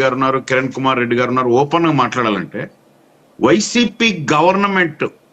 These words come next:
ప్రభుత్వాన్ని ఒక జోబు సంస్థలాగా, అంటే సామాన్యమైన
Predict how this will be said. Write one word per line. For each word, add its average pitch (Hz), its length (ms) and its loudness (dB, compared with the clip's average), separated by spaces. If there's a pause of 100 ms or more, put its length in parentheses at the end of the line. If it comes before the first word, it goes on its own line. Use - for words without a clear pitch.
(160)
ప్రభుత్వాన్ని 185 760 2 (100)
ఒక 143 100 -2 (140)
జోబు 175 340 4
సంస్థలాగా, 156 840 0
అంటే 123 200 0 (880)
సామాన్యమైన 196 840 2